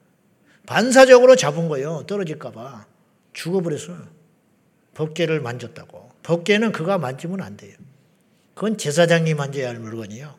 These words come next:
이렇게 하나님이 엄하게 했어요. 뭐 구약인가 그렇다 칩시다. 헤롯이 하나님께 영광 돌려야 할 것을 자기가 돌리질 않고 자기가 다 받아버렸어요. 그리고 그날 충이 먹어서 죽었어요.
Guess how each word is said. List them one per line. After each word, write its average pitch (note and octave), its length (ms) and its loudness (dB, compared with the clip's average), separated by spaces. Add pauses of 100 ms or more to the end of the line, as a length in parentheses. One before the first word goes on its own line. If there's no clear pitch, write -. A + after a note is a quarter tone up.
(1080)
이렇게 G3 300 -2
하나님이 G#3+ 480 -2
엄하게 B2+ 380 -8
했어요. - 260 -20 (460)
뭐 G3+ 180 -8
구약인가 G#3 640 0
그렇다 E3 260 -8
칩시다. - 480 -18 (1500)
헤롯이 B3+ 400 10
하나님께 G#3 540 2
영광 F3 320 -2
돌려야 D#3 240 -4
할 C#3 100 -6
것을 F3+ 200 -6
자기가 D#3 420 -6
돌리질 D#3+ 420 -6
않고 C3 320 -8
자기가 F3 300 -8
다 F#3 160 -6
받아버렸어요. F3+ 560 -10 (420)
그리고 F#3+ 280 -6
그날 F#3 300 -4
충이 B3 280 -8
먹어서 F#3 300 -6
죽었어요. - 420 -18